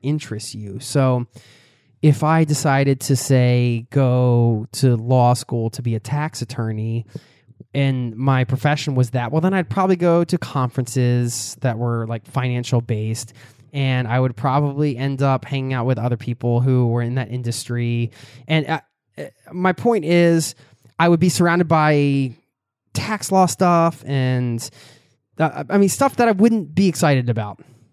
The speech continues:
at all, <laughs> where, you know, in the space that I'm in right now, and when it comes to travel or location independence, I get to go to conferences still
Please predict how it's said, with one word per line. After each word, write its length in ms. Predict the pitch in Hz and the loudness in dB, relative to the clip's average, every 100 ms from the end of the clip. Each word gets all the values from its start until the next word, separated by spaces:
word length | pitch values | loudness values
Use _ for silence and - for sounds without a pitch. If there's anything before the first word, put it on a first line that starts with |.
| _ | _
at 160 | - 131 | -4 0
all, 240 | 117 101 | 0 -2
<laughs> 140 | - - | -8 2
where, 480 | 156 131 175 160 - - - _ _ _ _ | 4 6 4 2 -2 -12 -20 _ _ _ _
you 120 | 120 | 0
know, 240 | 165 147 - | 2 0 0
in 340 | 180 208 202 165 | 2 4 2 2
the 100 | 165 | 0
space 320 | 113 170 - | 2 0 0
that 80 | 143 | 2
I'm 200 | 156 165 | 2 2
in 100 | 139 | 2
right 180 | 139 131 | 2 2
now, 420 | 147 147 139 139 | 2 2 2 2
and 240 | 127 110 - | 0 -4 -8
when 220 | 120 123 | -8 -6
it 60 | 120 | 0
comes 240 | 143 123 | 0 0
to 120 | - | -2
travel 480 | 110 - 190 175 151 | -4 -2 0 0 2
or 460 | 151 156 135 120 110 - | 2 4 4 0 -2 -2
location 420 | 131 - 143 - | 0 2 0 -2
independence, 580 | 117 107 135 139 147 143 | -4 -4 -2 0 0 -2
I 60 | 143 | -4
get 160 | 147 | -2
to 260 | - 131 113 - | 0 2 0 -2
go 120 | 147 131 | 2 2
to 60 | |
conferences 580 | 123 143 135 151 - 120 | 2 -2 -2 -2 -2 -4
still 480 | - 175 165 151 | 0 4 4 4